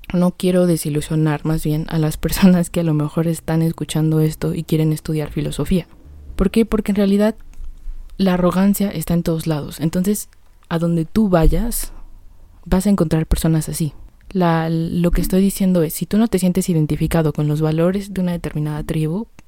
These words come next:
pues salte, o sea, hazlo. Si quieres estudiar filosofía, hazlo. Yo no cambiaría esa decisión por nada del mundo. Y si tú te sientes feliz en esa tribu, entiendo por qué. ¿Por qué? Porque nuevamente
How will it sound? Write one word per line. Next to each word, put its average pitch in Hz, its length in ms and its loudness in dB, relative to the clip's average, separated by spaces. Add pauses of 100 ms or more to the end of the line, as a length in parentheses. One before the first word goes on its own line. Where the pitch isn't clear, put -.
(140)
pues 165 220 -2
salte, 208 580 -4
o 156 80 -6
sea, 160 240 -4 (800)
hazlo. 190 340 0
Si 175 100 -8
quieres 214 180 0
estudiar 180 360 0
filosofía, 180 680 -2
hazlo. 160 320 -4
Yo 170 160 0
no 196 140 4
cambiaría 156 480 0
esa 165 160 -6
decisión 160 440 0
por 175 240 0
nada 165 260 4
del 151 160 0
mundo. 151 280 -4 (280)
Y 170 100 0
si 170 120 -2
tú 196 160 -2
te 220 160 2
sientes 214 400 2
feliz 175 560 -4
en 160 100 2
esa 165 200 -2
tribu, 175 380 2
entiendo 185 500 2
por - 200 -4
qué. 180 220 0
¿Por - 200 -2
qué? 196 100 -6
Porque 175 240 -4
nuevamente 180 720 2